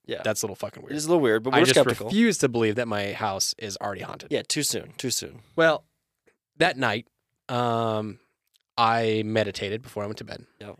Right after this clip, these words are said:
Speaker 2: And everything was totally fine, totally normal. So after, after I finished the meditation, um, I rolled over, Becca rolled over, I said goodnight.
Speaker 1: So you're in a good mood. You had, like, a, a
Speaker 2: Fantastic.
Speaker 1: positive meditation.
Speaker 2: I was, it was great. I released everything I needed to. I felt light and airy. It was
Speaker 1: That's
Speaker 2: great.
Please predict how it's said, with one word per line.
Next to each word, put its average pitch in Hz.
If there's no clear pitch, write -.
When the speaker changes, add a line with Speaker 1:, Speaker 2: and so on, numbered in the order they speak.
Speaker 2:
And 110
everything 117
was 107
totally 117
fine, 123
totally 120
normal. 110
So -
after, 151
after 175
I 175
finished 175
the 160
meditation, 107
um, 104
I 110
rolled 107
over, 104
Becca 101
rolled 98
over, 98
I 95
said 101
goodnight. 98
Speaker 1:
So 185
you're 220
in 214
a 165
good 131
mood. 156
You 135
had, 110
like, 95
a, 98
a 95
Speaker 2:
Fantastic. 165
Speaker 1:
positive 127
meditation. 120
Speaker 2:
I 156
was, 110
it 131
was 120
great. 127
I 107
released 110
everything 165
I 160
needed 175
to. 190
I 104
felt 104
light 107
and 113
airy. 151
It 110
was 101
Speaker 1:
That's 107
Speaker 2:
great. 90